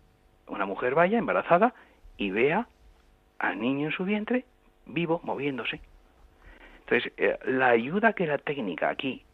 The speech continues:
ha dado al movimiento pro vida es increíble. Estados Unidos. Bueno, ¿y en España?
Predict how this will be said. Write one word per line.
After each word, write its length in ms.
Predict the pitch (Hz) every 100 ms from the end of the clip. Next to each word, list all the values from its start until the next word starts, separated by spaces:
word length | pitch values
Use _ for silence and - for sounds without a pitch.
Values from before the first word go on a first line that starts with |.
| -
ha 160 | 135
dado 220 | 151 143 131
al 80 |
movimiento 400 | 117 101 113 156
pro 160 | 175 139
vida 200 | 151 160
es 100 | 220 - -
increíble. 920 | 131 104 101 - 85 95 90 - - - - _ _ - - - - - - - -
Estados 260 | - 196 160
Unidos. 220 | 104 202 - - - -
Bueno, 160 | 175 160
¿y 80 | 135
en 80 |
España? 340 | 139 277 311